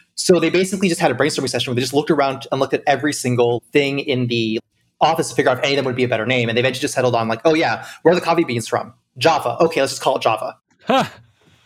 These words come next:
Speaker 2: Oh, that sounds familiar, actually.
Speaker 1: I can send you sources for this if you want. This is a real
Speaker 2: No, no, no.
Speaker 1: story.
Speaker 2: If I remember right, the way they started out with Oak was actually Gosling looking out his window and there was an oak tree outside the window.
Speaker 1: Yes.
Speaker 2: Yeah. Yeah, I remember this now. I forgot that the, the word was oak. I just remember the tree part of it. Yeah, that's funny.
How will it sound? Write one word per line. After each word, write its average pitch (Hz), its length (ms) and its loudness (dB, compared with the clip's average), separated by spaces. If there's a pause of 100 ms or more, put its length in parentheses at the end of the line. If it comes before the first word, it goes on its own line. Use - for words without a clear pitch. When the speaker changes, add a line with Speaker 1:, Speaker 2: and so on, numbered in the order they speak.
(520)
Speaker 2:
Oh, 220 220 2
that 214 160 0
sounds 269 280 -2
familiar, 202 400 0
actually. 113 240 2
Speaker 1:
I - 40 -2
can 180 120 2
send 175 280 2
you 214 80 2
sources 185 380 0
for 180 80 6
this 160 140 0
if 156 100 -2
you 151 100 2
want. 113 240 0
This 123 160 -4
is 123 80 -6
a 127 80 4
real 120 220 2
Speaker 2:
No, 240 80 2
no, 247 80 2
no. 226 60 -6
Speaker 1:
story. 151 240 -2
Speaker 2:
If 147 160 -2
I 156 80 4
remember 175 360 0
right, 113 300 -2 (100)
the 120 120 -2
way 151 180 0
they 165 100 -2
started 131 280 0
out 117 100 -2
with 101 120 -10 (100)
Oak 143 260 0
was 110 180 -4
actually 123 440 -2
Gosling 113 560 -2
looking 117 280 -4
out 110 120 0
his 95 120 -4
window 113 300 -2
and 101 60 -6
there 101 80 -6
was 92 120 -8
an 98 120 -14
oak 110 180 -4
tree 92 240 -8
outside 82 400 -8
the 87 60 -10
window. 135 160 2
Speaker 1:
Yes. - 520 -8
Speaker 2:
Yeah. 95 280 -2 (340)
Yeah, 117 100 0
I 110 40 0
remember 107 260 -6
this 95 180 -12
now. 90 220 -10 (540)
I 127 100 -2
forgot 190 260 0
that 185 60 0
the, 131 240 -2
the 120 100 -4
word 131 200 0
was 110 140 -6
oak. 123 200 -2
I 131 80 0
just 110 140 -8
remember 117 180 -6
the 95 80 -12
tree 117 240 -6
part 104 180 -6
of 87 120 -10
it. - 100 -12
Yeah, 139 140 0
that's 143 180 -4
funny. 117 340 -6